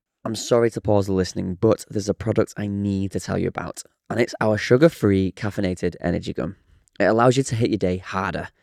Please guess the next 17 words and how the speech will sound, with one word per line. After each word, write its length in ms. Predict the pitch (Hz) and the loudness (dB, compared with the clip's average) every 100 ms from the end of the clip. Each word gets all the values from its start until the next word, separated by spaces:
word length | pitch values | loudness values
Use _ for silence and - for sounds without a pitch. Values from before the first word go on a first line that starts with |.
| _ - | _ -10
and 140 | 104 | -6
give 100 | 110 | 2
you 80 | 143 | 4
a 40 | |
lift 280 | 139 107 104 | 6 4 2
in 100 | 101 | -4
moments 360 | 98 92 - - | -4 -4 -8 -6
where 100 | 95 | -4
you 80 | |
need 240 | 92 92 92 | -2 -4 -2
it 120 | 92 | -4
most. 400 | 90 - - - - _ _ _ _ | -4 -12 -12 -16 -20 _ _ _ _
Now, 300 | - 101 113 _ _ - | -2 -2 -2 _ _ -10
back 160 | 104 | -10
to 80 | - | -4
the 80 | 95 | -4
show. 220 | - - | -4 -8